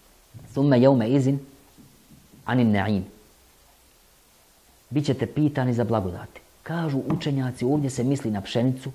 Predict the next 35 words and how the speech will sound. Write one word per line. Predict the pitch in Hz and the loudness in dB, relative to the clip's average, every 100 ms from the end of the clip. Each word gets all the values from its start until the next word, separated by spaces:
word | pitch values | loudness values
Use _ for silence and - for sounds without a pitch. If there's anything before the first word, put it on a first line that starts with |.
| - | -12
na | 98 | -14
kukuruz, | 98 110 - 123 123 - - | -10 -8 -2 0 0 -6 -14
na | 104 101 | -6 0
raž, | 110 117 110 - - | 2 2 -2 -6 -10
na | 101 | -2
ječam, | 104 113 123 113 - | -2 0 -2 -4 -6
na | 113 120 | -6 0
rižu, | 120 135 110 - - | 4 4 2 -4 -2
na | 180 220 | 6 6
ono | 220 202 | 8 8
na, | 196 214 - - | 8 6 0 2
naj, | 185 277 269 | 6 8 8
naj, | 247 285 240 | 8 8 8
najosnovnije. | 285 269 220 208 269 311 262 120 - - - - - - _ - | 8 8 6 4 4 6 6 6 2 -16 -20 -20 -20 -20 _ -18
Što | - 214 | 2 6
niko | 226 294 233 | 8 8 8
danas | 233 285 - | 8 6 6
od | 247 | 6
nas | 262 208 220 | 6 4 4
ne | 247 | 2
smatra, | 247 254 - 190 - | 6 4 6 2 2
estakfirullah, | 160 - 190 175 175 | 0 4 4 6 6
nekom | 185 190 151 | 6 4 6
blagodati. | 160 143 104 87 - - - | 6 6 2 -2 -6 -18 -16
Zato | 123 143 226 - 262 | -2 4 4 8 8
ćeš | 240 220 | 8 6
biti | 208 180 | 6 4
pitan, | 247 220 202 165 - - | 6 6 6 4 0 -10
detaljan | 151 180 214 240 196 165 | 2 4 6 6 6 6
račun | 151 156 151 | 4 2 -2
treba | 143 131 | 0 2
položiti. | 131 131 123 - - - | 2 2 0 -10 -20 -6
A | 117 | 6
ovo | 156 285 330 | 8 10 8
ostalo, | 349 - 311 214 156 101 | 6 6 6 8 4 0